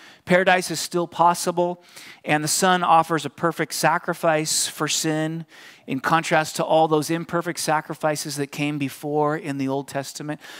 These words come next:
I want you to understand what's really happening here. This is God taking care of the sin problem within himself. He is at the same time holding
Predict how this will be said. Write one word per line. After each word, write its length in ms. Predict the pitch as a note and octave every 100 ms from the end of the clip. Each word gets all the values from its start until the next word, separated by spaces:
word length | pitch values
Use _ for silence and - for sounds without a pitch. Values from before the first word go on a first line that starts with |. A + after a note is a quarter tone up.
| -
I 40 | F3
want 200 | A#3+ D#4
you 80 | C#4
to 40 |
understand 500 | A3 F3 - G3 F#3
what's 200 | D#3+ -
really 240 | F3 E3+
happening 520 | D3 D#3 E3 E3+ C#3 C3
here. 240 | B2+ A#2+ - - -
This 240 | F#3+ B3+ C4
is 180 | F3+
God 560 | C3 A#2+ F3+ A#3 B3 G#3
taking 400 | G3+ G#3+ A3 G3+
care 240 | - F#3+
of 80 | F3
the 80 | C#3+
sin 380 | - - F#3 F3+
problem 440 | - E3 D#3 C3+
within 300 | C3+ - C#3+
himself. 800 | C#3 C3 - - B2+ G#2 - - - - - - - -
He 200 | - F3+
is 160 | F3+ D#3+
at 200 | F3 G#3+
the 140 | E3
same 400 | D3+ - G#3+ C4+
time 320 | C4 A3+ G3 D#3+
holding 560 | D3 F#3 A#3 A3+ G#3